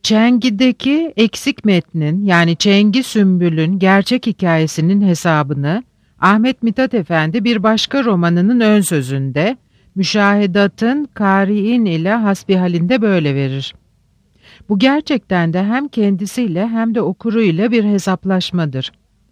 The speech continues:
Naturalist roman yazmayı elbette Ahmet Mithat Efendi de bilir. Ama yazmalı mıdır? Naturalist romanın sergilediği süfli hayat gerçeklerini sergilemek için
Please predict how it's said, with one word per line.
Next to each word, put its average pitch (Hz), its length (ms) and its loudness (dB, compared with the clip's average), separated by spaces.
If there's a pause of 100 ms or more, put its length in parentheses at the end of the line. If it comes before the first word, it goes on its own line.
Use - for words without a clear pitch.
(300)
Naturalist 220 760 0
roman 202 340 2
yazmayı 165 480 0
elbette 202 640 0
Ahmet 196 440 0
Mithat 196 240 -4
Efendi 196 460 0
de 147 140 0
bilir. 131 340 -6 (560)
Ama 214 240 0
yazmalı 220 560 2
mıdır? 139 420 -2 (560)
Naturalist 208 760 -2
romanın 185 420 0
sergilediği 175 920 -2
süfli 202 520 -4
hayat 196 400 -4
gerçeklerini 165 680 -2
sergilemek 180 720 0
için 160 360 -4